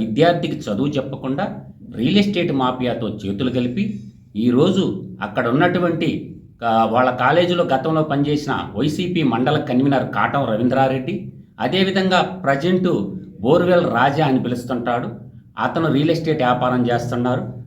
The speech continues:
అతనితో చేతులు కలుపుకొని ఐదు కోట్లకి ప్రభుత్వ భూమి అమ్మేసుకుంటున్నారు.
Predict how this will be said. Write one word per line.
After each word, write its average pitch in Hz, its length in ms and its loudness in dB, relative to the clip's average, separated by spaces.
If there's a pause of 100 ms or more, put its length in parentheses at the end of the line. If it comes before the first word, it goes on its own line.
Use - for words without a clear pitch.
(100)
అతనితో 151 360 0
చేతులు 117 400 0
కలుపుకొని 160 680 0 (240)
ఐదు 147 320 0
కోట్లకి 143 760 0 (100)
ప్రభుత్వ 127 400 -2
భూమి 131 300 4
అమ్మేసుకుంటున్నారు. 104 1000 0